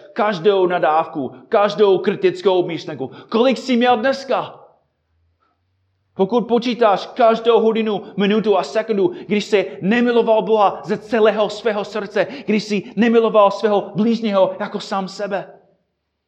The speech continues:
Jako teď můžeš chápat, co to znamená ten dluh a jak velký je tvůj dluh.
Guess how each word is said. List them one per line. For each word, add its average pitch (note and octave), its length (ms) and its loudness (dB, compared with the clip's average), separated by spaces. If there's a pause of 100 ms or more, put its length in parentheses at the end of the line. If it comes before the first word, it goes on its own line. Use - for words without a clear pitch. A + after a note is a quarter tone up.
(260)
Jako A3+ 220 0
teď B3 460 0
můžeš A3 420 2
chápat, A3 880 2
co - 120 -2
to A3 120 2
znamená G#3 460 2
ten G3 240 -2
dluh G3+ 400 0 (100)
a F3+ 60 2
jak G3 280 2
velký A3 420 2
je A3 500 -2
tvůj F#3 200 0
dluh. D#3 680 -6